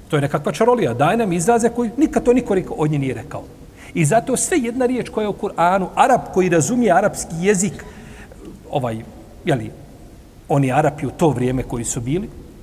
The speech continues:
oni nisu ispitivali plaho oko tih značenja. To je njima bilo poznato. I niko nije s te strane prišao kome?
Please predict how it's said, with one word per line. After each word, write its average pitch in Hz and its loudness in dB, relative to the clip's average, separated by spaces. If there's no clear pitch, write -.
oni 151 0
nisu 220 -6
ispitivali 185 -4
plaho 147 -2
oko - -10
tih 131 -6
značenja. 113 -10
To 220 -12
je 233 -6
njima 247 -6
bilo 208 -8
poznato. 120 -10
I 143 -2
niko 170 0
nije 190 -2
s - -4
te 254 -2
strane 170 -4
prišao 156 0
kome? 117 -4